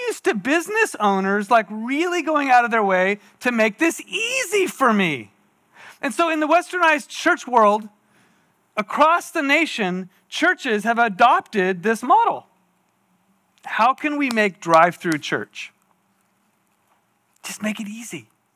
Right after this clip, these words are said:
If I make it easy for you, then you'll come.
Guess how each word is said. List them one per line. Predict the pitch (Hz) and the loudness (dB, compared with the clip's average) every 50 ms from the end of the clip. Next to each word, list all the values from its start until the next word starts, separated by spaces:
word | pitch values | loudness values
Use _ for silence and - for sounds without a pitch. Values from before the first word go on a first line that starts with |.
| _ _ _ - - - - | _ _ _ -20 -16 -6 -4
If | 254 - 285 | 0 2 2
I | 302 | 2
make | 302 320 311 - 302 | 2 0 -2 0 -2
it | 320 294 | -2 -2
easy | 311 415 494 480 349 403 392 | -2 -4 -2 0 0 0 0
for | 302 - 285 302 | 0 0 0 0
you, | 254 220 214 208 214 226 247 262 - _ _ _ _ - | 0 0 0 0 0 0 -2 -4 -6 _ _ _ _ -2
then | 302 320 370 | -2 0 0
you'll | 415 480 - | 0 -2 -2
come. | - - 571 587 571 494 - 180 139 | 2 2 4 4 4 0 -2 -4 -8